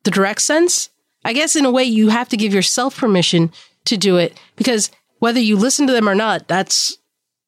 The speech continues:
here or there, but you are the one that has to answer to yourself. Okay? So me telling you you don't need permission, you can listen to it or not. You can follow it or not, right? A lot of you,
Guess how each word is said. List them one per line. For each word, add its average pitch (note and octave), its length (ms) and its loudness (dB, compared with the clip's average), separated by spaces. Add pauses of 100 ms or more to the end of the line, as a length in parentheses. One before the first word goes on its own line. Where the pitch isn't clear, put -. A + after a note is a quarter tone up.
(100)
here A#3 260 0
or F#3 100 2
there, G3+ 220 0
but F3 220 0 (440)
you B3 260 4
are E4 80 0
the C4+ 100 0
one A#3+ 180 2
that A3 80 2
has G#3 300 -2
to F3 420 0 (240)
answer A3+ 300 0
to A3 100 0
yourself. F3+ 720 0 (840)
Okay? F3+ 360 0
So G#3 320 0
me C#4+ 200 2
telling C4+ 300 0
you G#3+ 60 2
you G3+ 100 0
don't G#3+ 200 2
need G#3 180 0
permission, E3 560 0 (760)
you G#3 140 0
can G3+ 140 2
listen A3+ 220 0
to G3 160 2
it D3+ 80 -2
or C#3+ 80 0
not. F3+ 300 -2 (960)
You G#3 140 0
can F3+ 380 2
follow G#3 500 -2
it D3+ 200 -2
or E3+ 140 2
not, D3 320 -2 (320)
right? E3 300 -2
A G3+ 100 0
lot A#3+ 240 0
of C#4+ 140 2
you, G#3 400 2